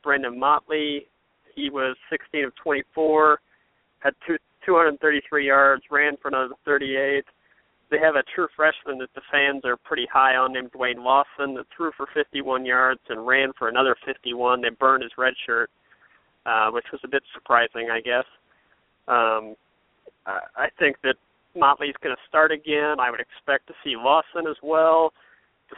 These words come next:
strength of Virginia Tech is that defense, and Austin Appleby's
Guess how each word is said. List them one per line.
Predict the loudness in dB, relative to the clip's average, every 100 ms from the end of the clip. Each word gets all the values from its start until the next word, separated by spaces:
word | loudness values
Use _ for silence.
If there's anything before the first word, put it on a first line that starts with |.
| -8
strength | -6 -6 -6
of |
Virginia | -6 -6 -6 -8 0
Tech | 0 2
is | -4 -6 -4
that | -6 -6
defense, | -8 -8 -4 -4 -4 -8 -20 -20 -20 _ _
and | -4 -2 2
Austin | 2 2 0 2
Appleby's | 2 2 -6 -10